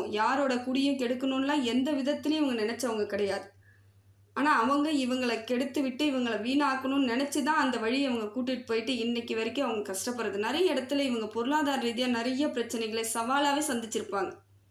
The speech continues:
எல்லாத்தையும் விட்டுட்டு இருப்பாங்க.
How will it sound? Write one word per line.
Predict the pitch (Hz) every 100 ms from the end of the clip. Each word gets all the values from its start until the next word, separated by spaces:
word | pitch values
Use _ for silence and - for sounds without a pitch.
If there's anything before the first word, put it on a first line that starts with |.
| _ _ _ - _ _ - _ -
எல்லாத்தையும் | 240 285 359 403 415 403
விட்டுட்டு | 262 294 247
இருப்பாங்க. | 247 202 180